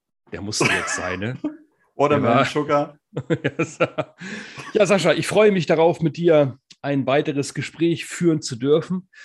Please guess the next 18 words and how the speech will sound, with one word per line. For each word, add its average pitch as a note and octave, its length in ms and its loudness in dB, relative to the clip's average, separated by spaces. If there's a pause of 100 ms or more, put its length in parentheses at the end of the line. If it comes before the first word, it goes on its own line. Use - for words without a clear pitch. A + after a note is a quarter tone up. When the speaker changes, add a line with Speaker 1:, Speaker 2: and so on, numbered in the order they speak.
(360)
Speaker 1:
äh, C3+ 240 -4
zu - 180 -8
einem B2 260 -6
Thema, D3 320 -4
das C3 200 -6
ich, - 420 -8
äh, B2+ 320 -2
nach A#2+ 400 -6
einer A#2 180 -8
Kurzvorstellung B2 1040 -4
einleiten A2+ 600 -6
möchte. A#2+ 400 -12
Ganz C#3 480 -8
spannendes C3 460 -4
Thema, G2 260 -12
wie G#2 60 -12
ich F#2 100 -16
finde. A2+ 340 -12